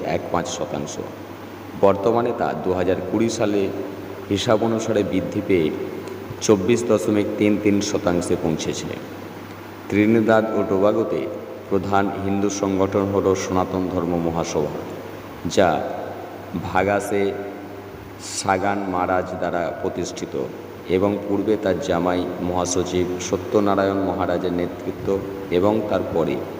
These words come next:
নাতি মহাসচিব বিজয় মহারাজের নেতৃত্বে। দীপাবলি হিন্দু উৎসব হল ত্রিনিদাদ ও টোবাগোতে একটি সরকারি ছুটির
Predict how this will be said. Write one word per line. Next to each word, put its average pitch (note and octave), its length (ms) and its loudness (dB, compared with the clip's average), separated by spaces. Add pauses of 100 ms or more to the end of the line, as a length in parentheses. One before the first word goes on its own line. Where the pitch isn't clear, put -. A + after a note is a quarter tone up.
(340)
নাতি F#2 280 2
মহাসচিব F#2 680 0 (340)
বিজয় G2+ 380 4
মহারাজের F2 480 0
নেতৃত্বে। D2 540 -6 (1080)
দীপাবলি A2+ 540 6
হিন্দু A2+ 320 0
উৎসব A#2 340 2
হল A2+ 160 2 (260)
ত্রিনিদাদ G2 600 2 (120)
ও F#2 100 2
টোবাগোতে F#2 580 0 (120)
একটি F2+ 280 -4
সরকারি F2+ 460 0 (100)
ছুটির F#2+ 360 -2